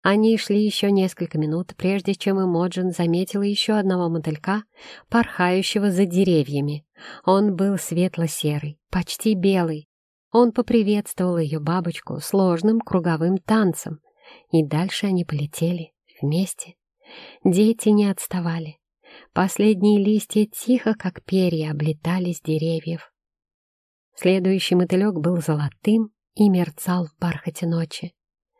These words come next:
«Этот нравится мне больше всех», сказала Мари. «Чур,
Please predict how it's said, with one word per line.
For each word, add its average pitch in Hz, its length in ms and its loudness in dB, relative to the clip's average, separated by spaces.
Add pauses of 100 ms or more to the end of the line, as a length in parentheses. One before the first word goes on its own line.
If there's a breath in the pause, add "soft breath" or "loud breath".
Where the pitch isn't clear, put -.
(420 soft breath)
«Этот 240 420 2
нравится 165 500 -2
мне 170 160 0
больше 233 340 2
всех», 170 320 -4 (300)
сказала 160 460 0
Мари. 156 400 0 (440 loud breath)
«Чур, 311 320 4